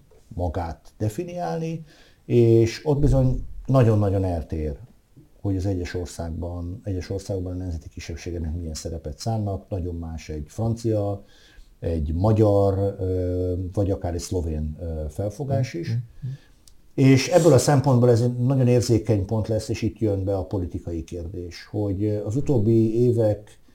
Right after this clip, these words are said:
Speaker 1: nemzeti kisebbségi problémái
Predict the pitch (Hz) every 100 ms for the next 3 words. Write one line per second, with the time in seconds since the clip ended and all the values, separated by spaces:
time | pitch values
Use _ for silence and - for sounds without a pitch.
0 | - 104 135 156 143 131 123 107 131 123
1 | - - - - 107 101 92 92 95 92
2 | 87 82 - _ 95 120 147 147 147 139
3 | 139 143 151